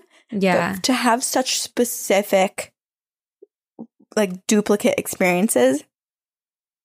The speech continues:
Speaker 2: I bet it's both terrifying and also relieving, because it's like,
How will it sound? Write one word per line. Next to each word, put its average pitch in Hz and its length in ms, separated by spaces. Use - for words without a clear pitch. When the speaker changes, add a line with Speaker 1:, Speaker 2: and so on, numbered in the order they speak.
Speaker 2:
I 220 100
bet 240 120
it's 254 140
both 262 200
terrifying 214 600
and 190 80
also 180 240
relieving, 190 480
because 214 200
it's 208 120
like, 190 180